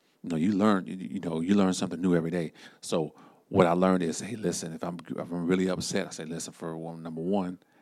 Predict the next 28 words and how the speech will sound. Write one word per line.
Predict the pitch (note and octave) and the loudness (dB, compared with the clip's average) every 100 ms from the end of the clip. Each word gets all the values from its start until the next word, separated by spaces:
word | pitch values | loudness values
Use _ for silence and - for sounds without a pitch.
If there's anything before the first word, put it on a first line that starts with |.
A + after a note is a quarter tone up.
| _ - - | _ -20 -8
I | F2 | -2
need | E2+ | -2
to | D2+ | -2
calm | - F2+ E2+ | -2 0 2
down. | E2+ D2+ C#2+ - _ _ _ - - | 2 0 -6 -16 _ _ _ -18 -8
Number | E2+ D#2 | -4 -4
two, | - - A2 F#2 _ - - - | 2 6 6 6 _ -20 -16 -4
I | E2 | 0
need | E2+ | 0
to | E2 | 0
make | E2 E2 | -2 -2
sure | - A2 F2+ E2 - _ _ _ - | -2 0 0 -2 -6 _ _ _ -2
that, | E2 D#2 - | 0 -2 -4
um, | D#2 D2+ D2 C#2 - _ _ _ _ _ _ _ _ _ - - | -4 -2 -4 -8 -16 _ _ _ _ _ _ _ _ _ -20 -8
I | F2+ | 0
need | E2+ | 0
to | E2 | 2
make | E2+ D#2+ | 2 2
sure | - G2+ | 4 4
that | E2+ E2 D#2 - - - - - _ | 6 4 0 -8 -20 -20 -20 -20 _
I, | - | -8
I, | - E3+ | -4 -2
I, | D#3+ - E3 - - | -2 -2 -4 -4 -6
I | E3+ F2 F2 - | -8 -6 -8 -2
take | - F#2 - | 2 2 2
everything | G#2 G2+ - G2 G2 | 0 0 -2 -2 -2
in | F#2 | -4
consideration, | - - - F#2+ F#2 F2+ - F#2 | -6 -6 0 4 4 4 2 -2